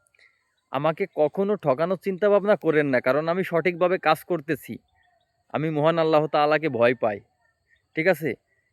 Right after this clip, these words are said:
এবং সঠিকভাবে, সৎভাবে ব্যবসা করার চেষ্টা করতেছি। এর জন্য আমাকে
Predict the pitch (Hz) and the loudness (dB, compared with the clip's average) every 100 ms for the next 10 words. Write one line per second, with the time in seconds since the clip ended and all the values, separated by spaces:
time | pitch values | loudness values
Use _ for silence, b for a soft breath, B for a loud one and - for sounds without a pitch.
0 | _ 139 151 170 - 139 139 175 160 170 | _ 0 0 -2 -2 -2 -2 -2 0 0
1 | 180 - 151 151 156 160 165 139 - 139 | 0 0 0 2 0 0 0 0 -2 -8
2 | 156 151 - 147 165 151 139 131 - 101 | -4 -6 -8 -8 -6 -6 -8 -10 -12 -16
3 | - b b b _ _ _ _ _ _ | -20 b b b _ _ _ _ _ _
4 | _ _ _ _ _ _ _ _ _ - | _ _ _ _ _ _ _ _ _ -12
5 | 127 165 175 147 156 160 190 190 | -6 -4 0 0 0 0 0 -2